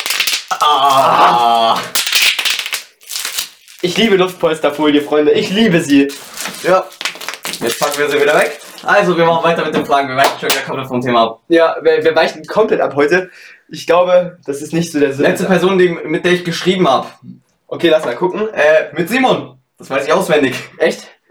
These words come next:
Speaker 1: Ja.
Speaker 2: Bei mir? Ich hab vorhin noch Snaps geschickt.
Speaker 1: Ich hab erzählt, das halt geschrieben.
Speaker 2: Okay, stimmt. Das, das, das, ja,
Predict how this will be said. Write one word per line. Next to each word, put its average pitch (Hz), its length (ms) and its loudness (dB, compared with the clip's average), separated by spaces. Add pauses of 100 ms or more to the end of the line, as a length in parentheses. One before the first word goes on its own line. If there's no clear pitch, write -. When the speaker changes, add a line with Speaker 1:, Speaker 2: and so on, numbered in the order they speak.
Speaker 1:
Ja. 190 480 0 (320)
Speaker 2:
Bei 120 120 -2
mir? 180 460 2 (840)
Ich 131 240 -2
hab 165 160 -4
vorhin 170 220 0
noch 170 100 -16
Snaps 170 360 -2
geschickt. - 380 -4 (960)
Speaker 1:
Ich - 80 -14
hab 123 80 -6
erzählt, 160 300 0
das - 80 -12
halt 117 220 -4
geschrieben. 123 540 -8 (240)
Speaker 2:
Okay, 175 260 2
stimmt. 175 300 2
Das, 143 100 -14
das, 151 280 -2
das, 147 300 -6
ja, 127 440 2